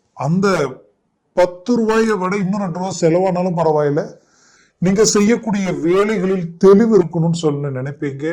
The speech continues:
அது மட்டுமல்ல, இன்னைக்கு வரைக்கும் ஒருத்தர் உங்களை நம்பினால் அவங்களுக்காக எதையும் இறங்கி செயல்படுத்தி முடிச்சு கொடுப்பீங்க. உங்களுடைய நட்பு கிடைச்சவங்க பாக்கியசாலி.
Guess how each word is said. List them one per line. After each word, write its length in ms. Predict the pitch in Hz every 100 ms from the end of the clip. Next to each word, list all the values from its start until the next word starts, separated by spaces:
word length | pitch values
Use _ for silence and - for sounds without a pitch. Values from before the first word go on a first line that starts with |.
| 190 - _ _ _ _ _ _ _
அது 200 | 143 143 165
மட்டுமல்ல, 520 | 160 180 165 143 143 170 - _ _ _ _ _ -
இன்னைக்கு 540 | 151 180 214 196 202
வரைக்கும் 420 | 170 170 175 175 170 _ _ _ _ _ _ _ _ _ _ _ _ 139
ஒருத்தர் 440 | 165 180 196 175
உங்களை 200 | 165 160
நம்பினால் 540 | 156 170 185 202 214 196
அவங்களுக்காக 540 | 175 170 165 170 185 170 151
எதையும் 380 | 156 180 196 165
இறங்கி 380 | 143 151 170 180 -
செயல்படுத்தி 500 | 156 175 160 160 156 139
முடிச்சு 260 | 151 160
கொடுப்பீங்க. 480 | 156 147 147 147 147 190 196 147 135 156
உங்களுடைய 600 | 180 190 190 185 170 160
நட்பு 340 | 151 156 147 214 202
கிடைச்சவங்க 600 | 170 170 175 165 160 175 139
பாக்கியசாலி. 640 | 143 156 165 160 151 156